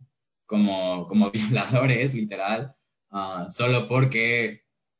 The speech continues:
ustedes tienen el poder como hombres <laughs> y, y ejercen como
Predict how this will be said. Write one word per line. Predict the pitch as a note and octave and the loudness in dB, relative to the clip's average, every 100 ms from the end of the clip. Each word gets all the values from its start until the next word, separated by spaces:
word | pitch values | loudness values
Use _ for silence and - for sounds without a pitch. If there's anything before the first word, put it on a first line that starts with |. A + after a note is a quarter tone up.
| - | -10
ustedes | G#2+ B2+ C3 | -4 0 0
tienen | C3+ B2+ | 2 0
el | A2 | 0
poder | A2+ C3 G#2 | 0 0 0
como | G2+ A2+ | 0 0
hombres | G#2+ F2+ - _ _ - | 0 -6 -12 _ _ -4
<laughs> | E3+ - - - _ _ | 0 0 0 -14 _ _
y, | G#2+ G#2 G2+ F#2+ | 2 2 2 0
y | G2 G2+ | 0 0
ejercen | A2+ A#2 B2+ | -2 0 0
como | A2 | 0